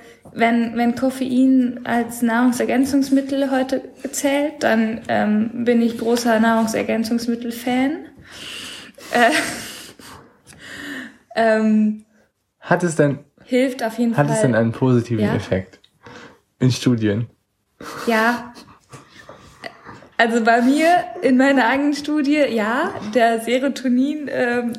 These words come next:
Speaker 1: Spiegel geht hoch, sobald ich Kaffee rieche.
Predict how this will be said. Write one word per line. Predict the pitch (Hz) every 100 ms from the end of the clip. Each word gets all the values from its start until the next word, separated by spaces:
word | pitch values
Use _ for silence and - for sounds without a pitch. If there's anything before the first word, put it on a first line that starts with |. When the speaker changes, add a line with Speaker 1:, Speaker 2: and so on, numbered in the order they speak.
| -
Speaker 1:
Spiegel | - 269 294 294
geht | 269 233
hoch, | 226 240 349 605 - - _ _
sobald | 262 233 240 269
ich | 285
Kaffee | - 254 254 247
rieche. | 240 302 -